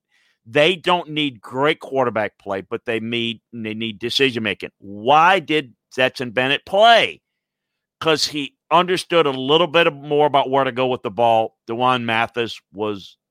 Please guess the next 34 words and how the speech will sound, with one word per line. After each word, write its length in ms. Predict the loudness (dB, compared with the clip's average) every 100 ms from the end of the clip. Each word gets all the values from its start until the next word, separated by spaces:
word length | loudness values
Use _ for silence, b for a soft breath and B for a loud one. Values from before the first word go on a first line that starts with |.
| -12
a 60 |
disaster 520 | -10 -4 0 0 -2 -8
area, 240 | -6 -8 -12 _
but 420 | 4 6 6 2 -4 _ _ _ _
he 100 | -2
was 220 | 0 0 -4
a 40 |
disaster 520 | -6 0 2 2 -2 -2
area 300 | 0 0 -2
because 480 | -4 -2 -2 -2 -10 _ _ _ _ _ _ _ _ _
the 100 | -8
route 520 | -6 0 2 2 0
concepts 600 | -2 -2 0 0 0 -2
didn't 240 | -6 -6
really 320 | -4 -6 -4 -6
work. 460 | -6 -6 -8 -12 _ _ _ _ _
The 220 | -4 0
re-, 180 | 0 0 -4
he 220 | -8 0
didn't 180 | 2 4
know 120 | 4
where 240 | 4 4 4
to 80 | 2
go 160 | 2
with 160 | 0 -2
the 80 | -4
ball. 340 | 0 0 0 -4
He 180 | 0 2
was 200 | 2 0
hesitant. 640 | 0 0 -2 -10 -12 -14
The 120 | -4 2
offensive 640 | 2 2 0 0 -4 -6
line 480 | -2 2 4 2 -2
struggled. 460 | -2 -2 0 -4